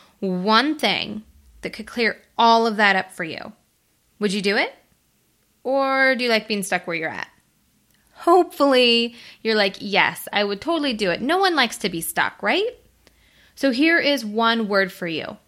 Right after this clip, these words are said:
Preparation. Actually, a couple words. Sunday preparation. Sunday preparation has truly changed my life.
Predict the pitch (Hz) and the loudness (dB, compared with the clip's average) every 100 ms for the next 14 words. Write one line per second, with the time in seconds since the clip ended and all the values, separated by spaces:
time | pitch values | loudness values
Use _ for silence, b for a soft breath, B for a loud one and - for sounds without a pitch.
0 | _ _ _ - 214 214 180 170 - - | _ _ _ 0 0 2 -2 -2 -8 -10
1 | 214 _ _ _ _ _ _ _ _ - | -14 _ _ _ _ _ _ _ _ -2
2 | 214 - 220 233 220 180 170 160 - - | 0 -2 -2 -2 -2 -4 -6 -8 -14 -6
3 | - 254 269 247 214 190 202 185 180 156 | 2 2 4 4 4 2 -2 -4 -4 -8
4 | - 208 - B B B - - 285 311 | -10 -14 -18 B B B -4 2 2 4
5 | 349 349 277 277 269 220 226 247 226 226 | 0 0 -6 -2 0 0 -2 -4 -4 -4
6 | 208 214 208 - - - - 226 233 285 | -2 -2 -2 -6 -12 -12 -10 -8 -2 0
7 | 262 208 175 170 175 - - 196 180 185 | 2 0 -2 -4 -10 -12 -4 -2 -2 -2
8 | 175 - 196 - | -2 -6 -8 -20